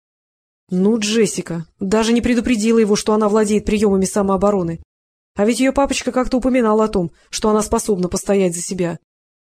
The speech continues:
Да и сама Джессика не раз пыталась ему это втолковать. Теперь он посмотрел на неё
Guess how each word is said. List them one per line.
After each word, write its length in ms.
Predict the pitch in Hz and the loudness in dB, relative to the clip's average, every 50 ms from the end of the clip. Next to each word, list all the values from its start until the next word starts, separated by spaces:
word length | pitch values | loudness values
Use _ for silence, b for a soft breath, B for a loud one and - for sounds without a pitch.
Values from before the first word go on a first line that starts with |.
| _ _ _ _ | _ _ _ _
Да 140 | 202 233 269 | 0 0 0
и 40 | 254 | 0
сама 220 | - 294 277 294 | 0 0 0 0
Джессика 380 | 285 269 311 311 - 202 - 196 | 0 0 0 0 0 -2 -2 0
не 120 | 196 196 | 0 2
раз 160 | 202 202 190 | 2 0 0
пыталась 420 | - - 214 220 202 190 180 180 - | -2 -4 -2 0 0 0 0 0 -2
ему 140 | 196 190 190 | -2 -2 -2
это 100 | - 190 | -2 -4
втолковать. 640 | - - 196 185 - 196 185 175 170 160 - - - _ _ _ _ _ _ _ _ _ _ _ _ | -4 -4 -4 -2 -2 -2 -2 -2 -4 -6 -8 -12 -16 _ _ _ _ _ _ _ _ _ _ _ _
Теперь 320 | - 214 208 247 277 285 | -4 -2 0 2 0 0
он 60 | 285 | 0
посмотрел 500 | 262 277 - - 269 262 - 254 254 262 | -2 -2 -2 0 -2 -2 0 0 0 0
на 60 | 254 247 | 2 0
неё 320 | 240 240 226 233 233 226 | 0 0 0 0 -2 -2